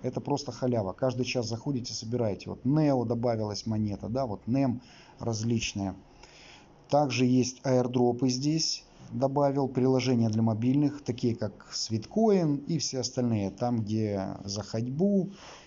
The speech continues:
и за всякие различные приколы. Форекс без депозита. Но отдельная тематика, кому интересно, без вложений на Форексе можно. И форум «Деньги за посты». Классная бомбейская тема.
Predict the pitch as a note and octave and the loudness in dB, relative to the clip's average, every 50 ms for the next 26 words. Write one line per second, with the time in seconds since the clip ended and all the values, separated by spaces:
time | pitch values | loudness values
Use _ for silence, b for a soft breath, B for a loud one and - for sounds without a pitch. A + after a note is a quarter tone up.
0 | B B - G3 D#3+ A2+ A#2 A2 - - C3 B2 B2 - A#2 A2 A2+ A2 G#2 A2+ | B B -2 0 2 2 2 0 0 -2 -4 -4 -2 -2 -2 -2 -2 -2 -2 -2
1 | A#2 A2 - - A2 G#2+ G#2 - A#2 A#2 - - A2+ G#2+ F#2+ F2+ F2+ F2 B B | -2 -2 -2 -2 -2 -2 -2 -2 -4 -4 -2 -2 -2 0 0 -2 -4 -8 B B
2 | B B B B B B B B B B - - - - D3 C#3+ C#3 A#2 A2+ A#2 | B B B B B B B B B B -18 -8 -2 0 2 4 4 2 2 0
3 | B2 A#2 A#2+ C3 - C3 C3+ B2+ A#2+ A2+ G#2+ G#2+ - G2+ A#2 D3 E3 D#3+ D3 C#3 | 0 0 0 -2 0 0 0 2 2 0 -2 -2 0 0 2 2 2 2 2 2
4 | C3+ A#2+ A2 G#2+ G2+ - - B2+ D3 F3 F3+ - - G#2+ G#2 F#2+ - A2+ A2+ A#2 | 2 4 4 2 0 0 0 2 2 2 0 -2 -4 -6 -6 -4 -2 0 2 2
5 | A#2 A2+ A2+ C3 C3 D3 E3 E3+ - - B2+ A#2+ B2 B B B B B B B | 2 2 2 0 0 0 0 0 -2 -2 -4 -4 -6 B B B B B B B
6 | A#2 A#2+ B2+ A2+ A2 G#2+ A#2+ A#2+ A#2 A#2+ D3 E3 D#3+ D3 B2+ G#2+ G#2 G2+ - - | 0 2 2 4 2 2 2 0 2 2 0 2 2 2 2 0 0 -2 -2 -2
7 | C#3+ C3 B2+ A#2 - - G#2+ A2 A2 G#2 F#2+ F2+ F#2+ - - D3 C#3+ - - D3+ | -2 0 -2 -2 -4 -4 -2 0 0 -2 -2 -4 -6 -4 -4 -4 -4 -2 -2 0
8 | C#3+ C3+ B2+ A#2+ B2 B2 A#2 A2+ G#2+ A#2 A2+ - A#2+ - - - - G2+ F#2+ - | 2 2 2 4 2 2 2 0 -2 -2 -4 -4 -4 -6 -6 -6 -6 -8 -8 -4
9 | - B2 B2+ B2+ A#2 G#2+ - A2+ G#2+ G2+ F#2+ A2+ A2+ A2 A2 A#2 A2+ - - G#2+ | -2 0 2 2 2 2 0 -2 -4 -2 0 0 0 2 2 0 0 -2 -2 -6
10 | G#2+ G#2 - - C#3 C#3+ D3 C#3 C3+ C#3+ | -6 -6 -2 0 0 2 2 2 0 -2